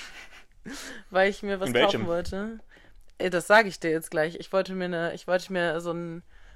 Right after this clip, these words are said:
Speaker 1: Beistelltischchen kaufen und ich war bei
Speaker 2: Ja.
Speaker 1: Segmüller. Kennst du das?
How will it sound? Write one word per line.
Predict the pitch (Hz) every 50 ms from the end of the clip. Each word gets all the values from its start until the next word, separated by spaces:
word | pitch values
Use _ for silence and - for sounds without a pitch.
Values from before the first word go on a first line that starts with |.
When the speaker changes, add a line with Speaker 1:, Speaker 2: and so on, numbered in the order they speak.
| - -
Speaker 1:
Beistelltischchen | 185 196 208 202 - - 185 175 - - - 175 - - 175 170 175
kaufen | - - 180 175 175 175 - - 220 240 285 349 370 - - - - - - - - - - - - - -
und | - 180 175
ich | - -
war | 185 190
bei | 185 185 185
Speaker 2:
Ja. | 180 104 -
Speaker 1:
Segmüller. | 185 185 - - 151 143 143 151 156
Kennst | - - 214 214 - -
du | 160
das? | 156 143 202 294 - -